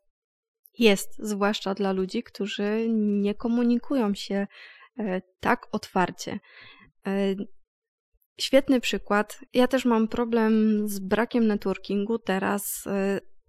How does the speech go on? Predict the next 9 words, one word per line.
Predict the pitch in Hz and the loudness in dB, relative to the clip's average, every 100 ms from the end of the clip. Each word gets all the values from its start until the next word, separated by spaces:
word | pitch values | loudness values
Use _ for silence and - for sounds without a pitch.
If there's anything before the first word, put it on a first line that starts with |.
| - | -6
od | 220 - | -4 -4
strony | - 226 226 214 | 0 4 4 2
tego, | 220 202 202 | 0 0 0
że | 196 | -2
organizuję | 190 196 190 190 196 196 | -2 -2 -2 0 2 2
spotkania. | 190 - - - 110 - - - - - - _ | 0 -6 -8 -6 -6 -6 -8 -10 -20 -20 -20 _
Moi | 214 208 202 208 202 196 202 202 - | -2 2 2 2 0 -2 -2 -4 -6
prelegenci | - 202 190 190 208 269 330 - 226 240 254 - - - - | -2 0 0 0 2 4 2 0 0 0 -2 -8 -20 -18 -4
zazwyczaj | 202 202 196 208 294 285 | 0 0 0 2 2 2